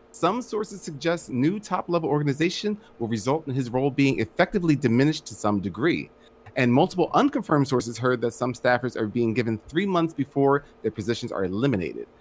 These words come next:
The organizational changes come just days before Warner Media's highly marketed D C branded multimedia fan event,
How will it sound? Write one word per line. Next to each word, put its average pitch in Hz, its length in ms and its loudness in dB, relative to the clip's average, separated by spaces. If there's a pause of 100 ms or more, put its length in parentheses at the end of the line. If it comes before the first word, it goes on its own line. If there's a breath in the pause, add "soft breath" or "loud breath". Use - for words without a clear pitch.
(320 soft breath)
The 117 80 6
organizational 123 500 2
changes 151 480 0
come 123 240 0
just 214 340 0
days 180 220 2
before 156 340 0
Warner 139 300 2
Media's 139 420 2
highly 147 340 0
marketed 131 460 0 (260 soft breath)
D 120 100 -8
C 120 200 -2
branded 156 440 0
multimedia 127 600 0
fan 185 280 -2
event, 160 340 2